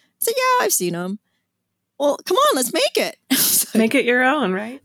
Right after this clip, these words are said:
Speaker 1: It's like,
Speaker 2: <laughs>
Speaker 1: "Okay, let me think about it for a minute." Because, you know,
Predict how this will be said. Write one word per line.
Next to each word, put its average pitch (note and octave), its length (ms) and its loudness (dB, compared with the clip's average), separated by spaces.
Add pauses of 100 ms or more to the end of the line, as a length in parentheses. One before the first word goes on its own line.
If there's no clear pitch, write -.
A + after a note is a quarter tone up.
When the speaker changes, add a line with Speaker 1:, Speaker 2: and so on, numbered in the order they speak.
Speaker 1:
It's A#3 180 2
like, G#3 160 0
Speaker 2:
<laughs> - 920 -6
Speaker 1:
"Okay, D#4+ 400 2
let E4 60 2
me E4+ 100 4
think E4 260 0
about G#3 240 2
it F#3+ 120 -6
for F#3+ 180 -2
a F#3 60 0
minute." F3+ 380 -2 (680)
Because, G#3+ 500 2
you A3+ 100 2
know, F#3 280 -2